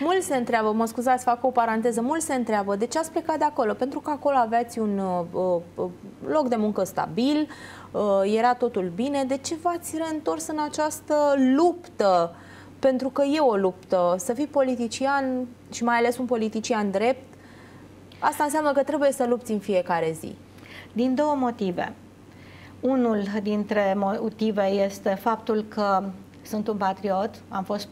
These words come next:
Speaker 2: premierul României și nu puteam să stau pe margine atunci când am văzut că România merge într-o direcție greșită. Și al doilea motiv, foarte important, pentru că am văzut oameni care nu au mai făcut politică,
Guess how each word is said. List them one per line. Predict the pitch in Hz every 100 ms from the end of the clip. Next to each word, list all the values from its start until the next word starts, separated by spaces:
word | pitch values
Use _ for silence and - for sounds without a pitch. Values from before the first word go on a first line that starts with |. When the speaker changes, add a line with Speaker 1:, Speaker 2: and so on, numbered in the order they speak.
| -
Speaker 2:
premierul | 185 185 202 202 190
României | 185 185 185 190 208 240 - - - -
și | -
nu | 247
puteam | 247 233 220 208
să | 202
stau | 190 208 196
pe | 202
margine | 196 190 190 226 226
atunci | 208 208 214 214
când | - 202
am | 185 190
văzut | 190 220 214
că | - 208
România | 196 196 202 208 190
merge | 196 185
într-o | 196 190
direcție | 190 185 190 196 214
greșită. | 190 180 175 180 170 214 254 - - - - -
Și | - -
al | 220 202 196
doilea | 285 285 214
motiv, | 190 180 208 226
foarte | - 254 254 247
important, | 196 185 185 180 190 214 226
pentru | 226 214 220
că | 214 214 -
am | 220
văzut | 214 214 262 247
oameni | 220 196 202 220 247
care | 220 202 202 202
nu | 220 302
au | 254
mai | 196 185
făcut | 185 175 202
politică, | - 196 190 185 202 202 226